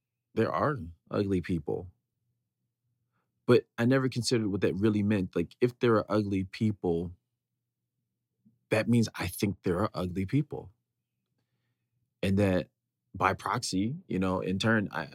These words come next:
maybe I agree that, you know, when I see, when, when, when I would see a, a person who I thought was unattractive, I thought they were less intelligent or not as fun or funny and charismatic. That,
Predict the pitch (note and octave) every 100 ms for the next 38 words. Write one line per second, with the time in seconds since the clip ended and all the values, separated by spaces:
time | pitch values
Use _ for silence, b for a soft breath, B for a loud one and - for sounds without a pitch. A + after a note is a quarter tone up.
0 | - _ _ _ G2+ A2 G#2+ E2 G2+ F#2
1 | G#2 G#2 F#2+ D#2+ - - _ _ _ _
2 | _ _ _ _ _ _ _ _ - A#2
3 | G#2+ G2 G2 F#2+ G2+ - - - G#2 G#2
4 | F#2 B2 A#2 G#2+ A2 - G#2 G2 - A2+
5 | G#2 G2+ E2 B1+ D#2 F2 G#2+ F#2+ G2 F2+
6 | F#2 F2+ F#2 F2 D#2 F2+ F2+ F#2+ F#2+ G2
7 | E2 F2 D#2+ - E2 - E2+ E2 F#2 F2
8 | D#2 C#2+ F#2 E2 D#2+ E2 F#2+ - E2 D#2
9 | B B B B - F#2 G2 F2+ D#2+ D#2
10 | - _ _ - - G2+ F#2 E2 D#2+ -
11 | G#2 F#2+ E2 E2 E2+ - F2+ E2+ F2 E2+
12 | D#2+ - _ b b b b _ - F2